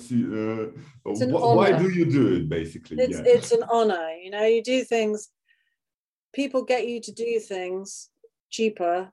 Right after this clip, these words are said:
Speaker 2: because you should be really, really honored to be part of whatever it is that they're asking you to be part of. And it's, could be deemed to be a bit unfair getting artists to do things, stuff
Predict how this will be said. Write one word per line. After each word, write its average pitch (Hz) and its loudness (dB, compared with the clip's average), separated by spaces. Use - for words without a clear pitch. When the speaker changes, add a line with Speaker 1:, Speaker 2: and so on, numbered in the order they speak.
Speaker 2:
because 196 -4
you 190 0
should - -8
be 185 2
really, 185 2
really 185 0
honored 214 2
to 185 -14
be 202 -2
part 196 0
of 185 2
whatever 185 -2
it 185 -4
is 175 -6
that - -8
they're 180 -4
asking 180 -8
you 175 -10
to - -18
be 180 -6
part 175 -8
of. 165 -10
And 190 -8
it's, - -10
could 277 -4
be 247 -4
deemed 226 2
to - -6
be 214 4
a 196 0
bit 226 2
unfair 190 -4
getting 185 -4
artists 185 -8
to - -16
do 196 0
things, 175 -8
stuff 185 -6